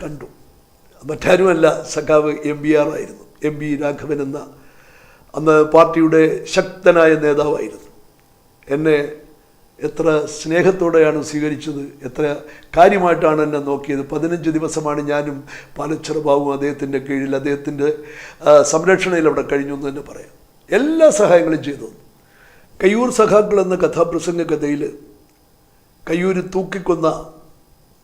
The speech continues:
നാല് സഖാക്കളുടെ ജീവിത കഥയാണ്.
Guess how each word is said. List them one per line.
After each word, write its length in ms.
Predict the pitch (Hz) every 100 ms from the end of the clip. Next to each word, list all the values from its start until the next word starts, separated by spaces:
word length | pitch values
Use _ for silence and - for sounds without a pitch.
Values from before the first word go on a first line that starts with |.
| _ _ _ _ _ _ _ _ _ _ -
നാല് 260 | 160 185
സഖാക്കളുടെ 560 | 180 170 151 170 165 156
ജീവിത 320 | 147 151 160
കഥയാണ്. 440 | 156 - - -